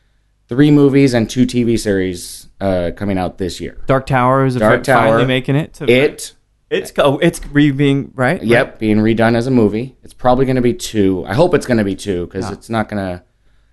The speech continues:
Speaker 1: you're not gonna be, they're not gonna be able to get the whole story out in just even a two-hour or two-and-a-half-hour movie.
Speaker 2: Mm-hmm.
Speaker 1: That's, that's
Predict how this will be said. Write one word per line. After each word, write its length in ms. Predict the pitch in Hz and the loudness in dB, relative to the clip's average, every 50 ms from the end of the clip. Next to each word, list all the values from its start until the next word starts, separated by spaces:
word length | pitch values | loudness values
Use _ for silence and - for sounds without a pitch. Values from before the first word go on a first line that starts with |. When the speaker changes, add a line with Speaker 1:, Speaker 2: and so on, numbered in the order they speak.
| _ _ - | _ _ -6
Speaker 1:
you're 100 | 113 113 | -2 0
not 80 | 117 | 0
gonna 140 | 110 110 110 | 0 0 -2
be, 100 | 101 107 | -2 -2
they're 160 | 101 - 123 131 | -2 0 2 2
not 100 | 135 131 | 2 0
gonna 80 | 120 117 | 0 2
be 60 | 113 | 0
able 80 | 110 98 | 2 2
to 60 | 101 | 0
get 180 | 90 107 104 104 | 0 0 -2 -2
the 60 | - | -2
whole 180 | - 92 92 92 | -8 -8 -8 -10
story 380 | - - - 92 87 87 82 | -8 -4 -4 -4 -2 -2 -2
out 180 | 82 85 82 80 | -4 -4 -6 -6
in 100 | 82 85 | -8 -10
just 200 | 73 87 80 - _ _ - - - | -10 -12 -14 -14 _ _ -20 -14 -6
even 240 | 117 120 113 110 98 | -4 -2 0 0 -2
a 60 | 85 | -2
two-hour 560 | - - - 123 120 107 101 95 92 90 80 | -6 -10 -4 0 2 2 2 2 2 0 -2
or 80 | 82 85 | -4 -8
two-and-a-half-hour 760 | - - 113 110 104 90 92 95 92 87 - 87 78 78 76 | -10 -10 -8 -6 -6 -6 -6 -8 -10 -10 -10 -8 -8 -8 -8
movie. 300 | 76 82 80 - - - | -8 -10 -10 -12 -14 -10
Speaker 2:
Mm-hmm. 220 | - 131 120 113 | -2 2 2 4
Speaker 1:
That's, 180 | 107 104 98 101 | 4 2 2 2
that's 320 | 131 147 151 147 - - | 0 0 0 -2 -6 -16